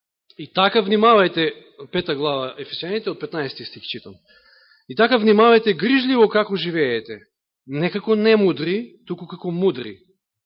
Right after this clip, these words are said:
Искупувајте го времето што, зашто дните се зли. Овде би застанал.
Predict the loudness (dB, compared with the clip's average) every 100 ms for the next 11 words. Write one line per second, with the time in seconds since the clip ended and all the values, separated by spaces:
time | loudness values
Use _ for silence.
0 | _ _ _ _ _ _ _ _ _ -10
1 | -10 -8 -8 -2 0 2 2 4 4 4
2 | 2 2 -6 -10 -18 -14 -12 -8 -8 -6
3 | -6 -6 -8 -10 -12 -14 -16 -18 _ _
4 | _ _ _ _ _ _ _ _ _ _
5 | _ _ _ _ _ _ _ _ _ _
6 | _ _ -20 _ _ _ _ _ _ _
7 | _ _ _ _ _ _ _ _ _ _
8 | _ _ _ _ _ -12 -10 -10 -12 -12
9 | -14 -16 -20 -20 _